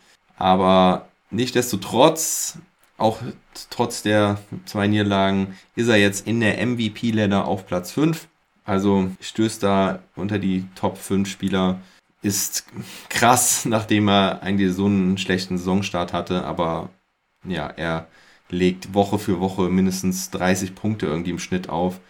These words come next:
Das ist echt überragend. Diese Woche sollte es nicht so klappen mit den Wins, aber wenn man so krass überragend gespielt hat wie in den letzten Wochen, dann kann man sich auch mal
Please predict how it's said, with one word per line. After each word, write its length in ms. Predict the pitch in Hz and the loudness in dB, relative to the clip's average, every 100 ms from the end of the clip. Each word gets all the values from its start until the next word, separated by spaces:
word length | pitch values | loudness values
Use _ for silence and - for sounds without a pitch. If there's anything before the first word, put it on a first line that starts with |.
| _ _ _ | _ _ _
Das 140 | 85 | -10
ist 100 | 87 | -8
echt 220 | 90 92 95 | -8 -6 -2
überragend. 640 | 92 87 85 90 92 - _ _ _ - | 0 0 0 0 -2 -6 _ _ _ -2
Diese 280 | 107 113 | 2 4
Woche 200 | 107 110 | 4 2
sollte 260 | 104 104 101 | 4 2 2
es 100 | 92 | -2
nicht 140 | 95 | -2
so 80 | - | -2
klappen 400 | 92 107 98 92 | -4 -6 -2 -2
mit 100 | 92 | -2
den 140 | 92 90 | -2 0
Wins, 280 | 98 98 - - - - - | 0 -2 -6 -18 -20 -16 0
aber 560 | 95 92 90 90 87 - _ _ _ | 2 4 4 4 0 -12 _ _ _
wenn 160 | - 90 | -2 0
man 500 | 90 87 87 87 85 - _ _ - | 2 0 -2 -6 -10 -16 _ _ -10
so 320 | 101 98 117 120 | -4 2 4 2
krass 400 | - 104 98 101 | 0 0 0 0
überragend 420 | 98 90 92 92 | 0 2 2 0
gespielt 320 | - 104 98 | -4 -4 0
hat 140 | 101 - | -2 -2
wie 120 | 95 95 | -2 0
in 60 | |
den 100 | 92 | 0
letzten 340 | 90 90 90 85 | -2 -6 -6 -4
Wochen, 380 | 90 92 90 | -4 -4 -4
dann 180 | 85 85 | -6 -8
kann 140 | - 87 | -8 -8
man 120 | 85 | -8
sich 140 | 87 | -8
auch 80 | 90 | -6
mal 280 | 90 85 | -6 -6